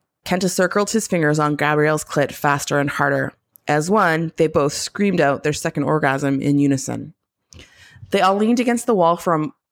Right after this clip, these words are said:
a few moments, slowly coming down from their endorphin high. Gabrielle wiggled out from between them. Her eyes flicked from Shun to Kenta and back,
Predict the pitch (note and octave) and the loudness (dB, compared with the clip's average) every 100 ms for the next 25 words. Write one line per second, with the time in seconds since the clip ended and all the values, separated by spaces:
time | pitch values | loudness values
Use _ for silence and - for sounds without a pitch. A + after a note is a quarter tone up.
0 | _ D#3+ - D#3+ D3 C#3 C3+ A2+ - - | _ -6 -2 0 2 2 0 -4 -8 -10
1 | - - - D#3 E3 F3+ F#3+ F#3 D3+ D3+ | -12 -8 0 2 2 0 -2 0 0 0
2 | D3+ D3+ C#3+ C#3+ D3 D3 D3 C#3 C3 C3+ | -2 0 2 0 0 -2 -2 -4 -4 -8
3 | - _ _ _ - - - - _ D#3+ | -12 _ _ _ -20 -20 -20 -20 _ 0
4 | D#3+ F3 E3+ D#3+ D#3 E3+ F3+ G3+ E3 D#3 | 2 4 4 4 2 0 2 2 2 0
5 | - D#3+ D3 - E3 C#3 C3 - _ _ | -2 -4 -4 0 0 0 -4 -14 _ _
6 | _ - _ - E3+ F3+ F#3 - F3+ - | _ -20 _ 2 2 2 -2 -4 -4 -4
7 | F3+ F3 D3+ D#3+ - E3+ D#3 D3+ D3 C#3+ | -4 -2 -2 -2 -4 -4 -2 0 -2 0
8 | D3+ C#3+ C#3 B2 - | 0 0 0 -2 -10